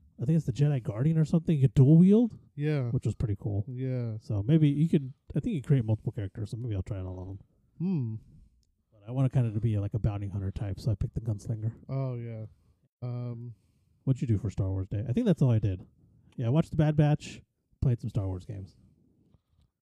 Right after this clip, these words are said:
Speaker 2: Uh, so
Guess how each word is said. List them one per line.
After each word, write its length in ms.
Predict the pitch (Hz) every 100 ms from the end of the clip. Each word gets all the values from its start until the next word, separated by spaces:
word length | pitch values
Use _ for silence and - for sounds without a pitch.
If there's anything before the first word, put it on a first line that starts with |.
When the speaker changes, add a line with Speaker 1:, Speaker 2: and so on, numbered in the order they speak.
| _
Speaker 2:
Uh, 560 | 147 147 147 147 143 143 - - - - _ _ _ _ _ _ 127
so 880 | 127 127 127 127 127 123 120 120